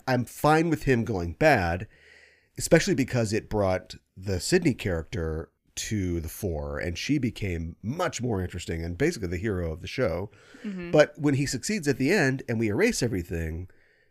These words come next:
Speaker 1: it's not, it's like he gets off the hook. He never
Speaker 2: Yeah.
Speaker 1: finds a path to wellness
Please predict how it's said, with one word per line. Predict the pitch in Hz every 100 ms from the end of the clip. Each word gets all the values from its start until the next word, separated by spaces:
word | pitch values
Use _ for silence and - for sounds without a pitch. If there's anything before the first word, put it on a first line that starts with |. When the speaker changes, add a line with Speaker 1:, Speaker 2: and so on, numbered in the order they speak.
| _ -
Speaker 1:
it's | 131 - -
not, | 139 139 143 - _ _ _ _ _ _ _ -
it's | 139 - 143
like | 135 -
he | 127
gets | 135 123
off | 113 -
the |
hook. | 92 180 240 - - _ _ _ - - _
He | 147
never | 135 135 151 151 147 -
Speaker 2:
Yeah. | 233 247 247
Speaker 1:
finds | - 139 175 202
a |
path | 190 165 170
to | - 180
wellness | 165 175 180 214 -